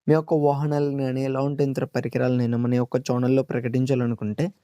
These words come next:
వీడియోలో కనిపిస్తున్న WhatsApp నెంబర్‌కి మీ యొక్క వెహికల్ ఫొటోస్ కానీ, వీడియోస్ కానీ తీసి పంపగలరు. ఫ్రెండ్స్, కింద డిస్క్రిప్షన్‌లో మన యొక్క WhatsApp ఛానల్ లింక్ అనేది ఇవ్వడం జరిగింది. ఎవరైనా జాయిన్ కావాలంటే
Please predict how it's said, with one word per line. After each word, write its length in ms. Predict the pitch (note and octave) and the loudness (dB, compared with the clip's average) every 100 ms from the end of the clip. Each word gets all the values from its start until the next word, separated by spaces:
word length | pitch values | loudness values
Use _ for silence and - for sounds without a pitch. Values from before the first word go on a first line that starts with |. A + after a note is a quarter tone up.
| _ _ _ - | _ _ _ 2
వీడియోలో 260 | D3+ D#3+ | 4 4
కనిపిస్తున్న 540 | D#3+ D3+ D3 - C#3+ C3 | 2 -2 -2 -2 2 2
WhatsApp 380 | B2 B2+ - - | 2 0 -4 -4
నెంబర్‌కి 420 | B2+ B2 B2+ B2+ | -2 0 -2 -2
మీ 120 | C#3+ D3 | 0 0
యొక్క 180 | C#3+ C#3+ | 0 2
వెహికల్ 400 | C#3+ C#3+ D3 C#3+ | 2 0 -4 -4
ఫొటోస్ 420 | B2+ B2 C3+ C3 | -4 0 0 2
కానీ, 240 | B2+ B2 C3 | 0 0 0
వీడియోస్ 440 | C3 C3+ C#3 - | 2 4 2 0
కానీ 200 | C3 C3+ | -4 -4
తీసి 280 | C3+ B2+ - | -4 -6 -4
పంపగలరు. 540 | A2 G2+ G#2 G#2+ A#2+ - _ _ _ _ _ _ | -4 -2 -2 -4 -4 -10 _ _ _ _ _ _
ఫ్రెండ్స్, 220 | E3 F#3 - - | 2 2 -4 -2
కింద 200 | D#3 E3 | 0 0
డిస్క్రిప్షన్‌లో 600 | D#3 - D#3 - D#3 E3 | -2 -4 -8 -4 -2 0
మన 140 | D#3 C#3 | 0 0
యొక్క 220 | C#3+ - C3 | 0 0 0
WhatsApp 440 | B2+ B2+ - D#3 - | 0 0 -2 -6 -4
ఛానల్ 340 | C#3 C3 C3+ | -4 -2 0
లింక్ 220 | C3+ B2+ B2+ | 0 -2 -2
అనేది 200 | C3 B2+ | -2 0
ఇవ్వడం 260 | A#2+ A#2+ | 0 2
జరిగింది. 400 | A#2+ A2+ A2+ C#3+ F3+ | 2 0 0 0 0
ఎవరైనా 400 | - C3+ C#3 D3 | 0 0 0 0
జాయిన్ 300 | C#3 B2+ C3+ | 0 0 0
కావాలంటే 500 | C3+ C3+ B2+ B2 E3+ | 2 2 0 -4 -6